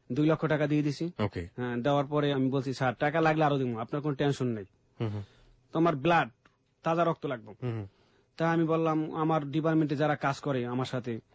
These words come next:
Speaker 1: বা অন্য অন্য দোকানে যারা কাজ করে আমার সাথে যত পরিচিত, তাদেরকে বললাম যে, "ভাই, তোরা আমার জন্য এ পজিটিভ রক্তের প্রয়োজন,
Speaker 2: হুম হুম।
Speaker 1: সাত ভাগ রক্ত যে পারো, সবার রক্ত পরীক্ষা করলাম।" কিবরিয়া ভাই, সবার রক্ত পরীক্ষা করতে করতে কারো রক্তই মিলে না।
Speaker 2: হুম হুম হুম।
Speaker 1: কলেজে স্যারেকে জানাইলাম, "স্যার,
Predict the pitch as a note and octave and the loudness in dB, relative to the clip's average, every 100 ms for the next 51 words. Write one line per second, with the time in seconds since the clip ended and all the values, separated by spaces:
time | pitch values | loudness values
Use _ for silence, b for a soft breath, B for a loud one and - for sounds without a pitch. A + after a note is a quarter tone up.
0 | b - A#2+ B2+ C3 C#3 C#3 B2+ C3 C3 | b -4 0 2 4 4 2 0 0 2
1 | C3 B2 A#2+ C3+ B2 A#2+ A#2 B2+ B2 A#2 | 2 0 -2 0 0 -2 -2 0 -2 -2
2 | B2+ - A#2 G#2+ b b - C3 C#3 C3+ | -2 -2 -6 -10 b b 0 2 2 2
3 | C3+ C3 B2 C3 B2 C3 A#2 C3 B2+ C3 | 2 2 2 2 2 2 2 2 4 2
4 | B2 A#2 C3 B2 A2 B B - C#3+ E3 | 0 0 2 2 -2 B B -2 2 2
5 | D3+ E3 C3+ D3 - D3 C#3+ C#3 B2+ G#2+ | 2 0 2 0 0 -2 0 0 0 -6
6 | - A#2+ G#2+ G2 D3+ C3+ D3 C3 D3 - | -6 -6 -4 -2 -2 0 0 0 -2 -2
7 | C3 C#3+ D#3+ E3 C#3+ G#2 - - G#3 G#3+ | -2 0 2 2 2 -2 -10 -4 0 2
8 | F#3+ G3 F#3 E3 D#3+ D#3+ C3+ A#2+ F#2+ _ | 2 0 -2 -4 -2 -4 -4 -8 -12 _
9 | _ b b b - D#3+ F#3+ F#3+ F3+ - | _ b b b -8 0 2 2 -2 -4
10 | E3+ F3+ F3+ F3+ F3 F#3 F#3 F#3+ F3+ E3 | 0 2 0 0 0 2 2 2 2 2
11 | F#3 F3 E3+ E3 E3+ E3+ - F3 D3+ C3+ | 2 0 2 2 4 0 2 4 4 0
12 | G#2+ - _ _ A#2 A2+ G#2+ G2 b - | -4 -12 _ _ -4 -2 -2 -6 b -2
13 | F3 F3+ F3 E3+ D#3 D#3 D#3+ D#3 D3+ D3 | 2 2 2 0 2 2 2 2 2 0
14 | C3 - D3 | 0 0 2